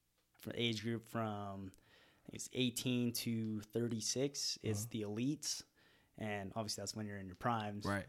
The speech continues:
Speaker 1: So, um, it's just anyone in the country compete at these tournaments, Golden Gloves,
Speaker 2: Yeah, yeah.
Speaker 1: uh, the Olympic qualifying tournaments, uh, Ringside Worlds. You go to these tournaments and just,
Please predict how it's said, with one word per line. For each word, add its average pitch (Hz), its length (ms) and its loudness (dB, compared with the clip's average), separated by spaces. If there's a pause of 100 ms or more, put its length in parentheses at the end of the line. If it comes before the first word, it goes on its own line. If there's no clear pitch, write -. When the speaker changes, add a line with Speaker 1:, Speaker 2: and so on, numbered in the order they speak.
Speaker 1:
So, 107 460 4 (220)
um, 101 480 2 (600)
it's 113 140 -2
just 120 220 2
anyone 117 260 4
in 107 60 0
the 104 80 -2
country 104 380 -2
compete 110 300 0
at 104 100 0
these 104 440 -2 (460)
tournaments, 113 360 4
Golden 117 340 4
Gloves, 110 600 2
Speaker 2:
Yeah, 107 240 2 (180)
yeah. - 80 2
Speaker 1:
uh, 98 380 2 (260)
the 98 320 0 (520)
Olympic 117 280 2
qualifying 113 640 4
tournaments, 110 840 0
uh, 95 400 -2 (800)
Ringside 113 420 2
Worlds. 110 600 2
You 110 60 -2
go 113 80 4
to 107 60 4
these 104 160 0
tournaments 113 560 2
and 95 100 -8
just, - 260 -8